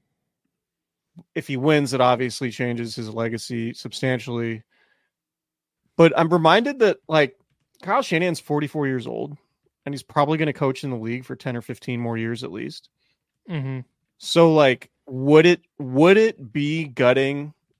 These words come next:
Speaker 1: for Kyle Shanahan's career and the way we view him if he does not win the Super Bowl? Or is this just like, "Hey, he's forty-four, he's gonna have a lot of other opportunities, hypothetically"?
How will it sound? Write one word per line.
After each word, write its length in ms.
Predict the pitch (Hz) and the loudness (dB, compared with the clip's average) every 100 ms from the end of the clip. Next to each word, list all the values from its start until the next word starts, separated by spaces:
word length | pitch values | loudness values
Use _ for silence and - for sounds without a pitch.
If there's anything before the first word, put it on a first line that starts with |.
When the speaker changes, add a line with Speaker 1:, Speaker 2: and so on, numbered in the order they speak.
| _ | _
Speaker 1:
for 120 | 143 | -8
Kyle 340 | 131 135 131 127 | -4 -2 -2 -2
Shanahan's 760 | - 131 131 131 127 123 113 | -6 -8 -6 -6 -8 -10 -14
career 560 | - 131 120 117 120 120 | -14 -10 -8 -8 -6 -8
and 240 | - 120 | -8 -8
the 60 | 113 | -6
way 280 | 113 120 120 | -2 -2 -2
we 200 | 117 113 | -6 -8
view 340 | 113 117 120 | -8 -8 -6
him 320 | 123 123 127 - | -6 -6 -8 -12
if 160 | 123 | -12
he 120 | 120 | -12
does 280 | 110 120 110 | -8 -6 -6
not 280 | 117 117 131 | -4 -2 -2
win 420 | 143 170 185 190 _ _ _ _ _ _ - | -4 -4 -4 -8 _ _ _ _ _ _ -12
the 80 | |
Super 300 | 160 202 190 | -10 -8 -6
Bowl? 320 | 190 208 214 208 | 0 4 4 2
Or 480 | 156 151 143 139 - | 2 4 4 0 -2
is 240 | 147 131 | -2 -2
this 220 | 147 131 | -4 -4
just 200 | 143 131 | -6 -2
like, 200 | 143 131 | 2 2
"Hey, 120 | 254 240 | 4 2
he's 120 | - | 2
forty-four, 560 | - 196 165 - 143 | 2 2 2 -2 -2
he's 140 | 131 117 | -2 -4
gonna 160 | 131 | -4
have 160 | 123 117 | -4 -4
a 40 | |
lot 260 | 117 117 113 | -4 -4 -4
of 100 | - | -6
other 260 | 120 123 101 | -10 -10 -12
opportunities, 640 | 117 - 131 107 80 - | -12 -16 -16 -16 -18 -20
hypothetically"? 580 | - _ - - _ | -20 _ -20 -20 _